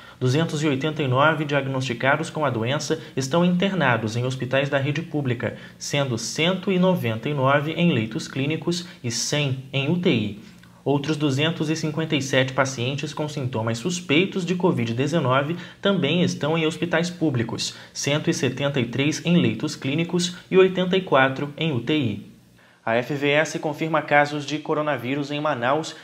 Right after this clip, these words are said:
e cinquenta e nove cidades amazonenses. Nesta edição, doze municípios não atualizaram o sistema de informação para a consolidação de dados do boletim.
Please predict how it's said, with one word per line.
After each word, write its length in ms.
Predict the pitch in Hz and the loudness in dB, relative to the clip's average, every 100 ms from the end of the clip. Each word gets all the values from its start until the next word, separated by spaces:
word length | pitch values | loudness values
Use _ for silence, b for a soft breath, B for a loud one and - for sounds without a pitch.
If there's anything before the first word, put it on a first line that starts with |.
| B | B
e 60 | 147 | -6
cinquenta 520 | 180 175 180 202 202 | -6 -4 -2 -2 -2
e 60 | 156 | 0
nove 260 | 147 156 | 2 2
cidades 560 | 160 160 127 135 139 147 | -2 -2 2 2 2 -2
amazonenses. 800 | 147 151 170 131 110 - 113 - B B | -2 -2 -2 -4 -6 -10 -12 -14 B B
Nesta 300 | 123 127 147 | -4 -2 -2
edição, 560 | 147 113 - 156 139 B B - | -2 -2 -2 -2 -4 B B 0
doze 300 | 165 190 185 | 4 4 2
municípios 640 | 175 127 - 180 180 143 | -2 -4 -6 -6 -6 -4
não 260 | 143 180 185 | -2 -2 -2
atualizaram 720 | 180 160 123 107 127 143 147 | 0 0 0 2 4 4 0
o 40 | |
sistema 440 | 143 117 - 147 151 | -6 -10 -6 -6 -4
de 120 | 143 | -6
informação 720 | 143 151 151 113 - 143 160 | -4 -2 -2 -4 -4 -4 -2
para 180 | 160 147 | 2 2
a 60 | |
consolidação 800 | 131 165 180 180 170 143 - 156 | 2 -4 -4 -2 0 0 -2 -6
de 100 | 160 | -6
dados 420 | 170 131 131 131 131 | 0 4 4 2 -4
do 80 | |
boletim. 600 | 135 135 143 143 123 107 | -4 -2 -4 -4 -8 -10